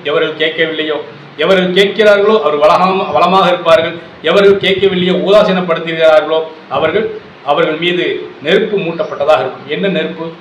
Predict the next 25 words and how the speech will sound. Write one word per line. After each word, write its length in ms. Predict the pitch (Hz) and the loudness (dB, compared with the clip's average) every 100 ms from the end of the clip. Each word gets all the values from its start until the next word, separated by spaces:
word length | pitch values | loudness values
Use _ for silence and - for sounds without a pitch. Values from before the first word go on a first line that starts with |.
| - | 0
துன்பங்கள், 420 | 196 180 120 - - - - - - - - - - - - - - - | 0 0 -6 -10 -18 -20 -20 -20 -20 -20 -20 -20 -20 -20 -20 -20 -20 -14
துயரங்கள், 480 | 170 190 170 - - - - - - - - - | 0 2 2 0 -8 -12 -20 -20 -20 -20 -20 -6
கஷ்டம், 420 | 175 - - 123 - - - - 123 | -4 -2 -2 -2 -4 -16 -20 -20 -2
வலி, 460 | 180 196 180 - 139 | 0 2 -2 -6 -2
வேதனைகள். 720 | 180 196 180 143 104 90 - - - | 2 4 2 -2 -6 -12 -18 -20 -6
எதை 260 | 143 208 214 | 0 2 2
செய்தாலும் 440 | 190 185 180 170 | 2 2 2 0
வெற்றி 240 | 156 - | -4 -4
பெறாத 360 | 185 190 175 180 | 0 2 4 2
ஒரு 100 | 165 | 0
நிலை 240 | 156 180 | 0 0
வந்து 200 | 175 170 | -2 -4
விஷயம் 300 | 165 160 156 - - - | -6 -4 -4 -6 -14 -12
அவர்களுக்கு 380 | 127 147 151 143 | -2 -2 -2 -4
ஏற்படும். 500 | 143 143 123 - - - - | -6 -6 -8 -12 -20 -16 -2
அதனால் 420 | 151 156 160 160 - - | 0 4 2 0 -10 -6
அவர்கள் 380 | 139 185 180 160 | 0 0 0 -4
மீது 540 | 180 190 214 - 143 135 | 0 0 0 -2 -6 -8
மூடப்பட்ட 720 | 170 233 240 214 214 208 202 | -4 0 0 0 0 -2 0
நெருப்பு 340 | 170 175 180 | 0 -2 -4
இருக்கிறது. 480 | 151 - 131 131 117 | -8 -6 -6 -6 -8
உங்கள் 220 | 139 147 147 | -8 -6 -2
மீதே 360 | 190 214 233 | 0 4 4
நெருப்பு 300 | 196 190 185 | 4 2 0
இருக்கின்றது. 400 | 180 165 139 123 | -2 -4 -10 -12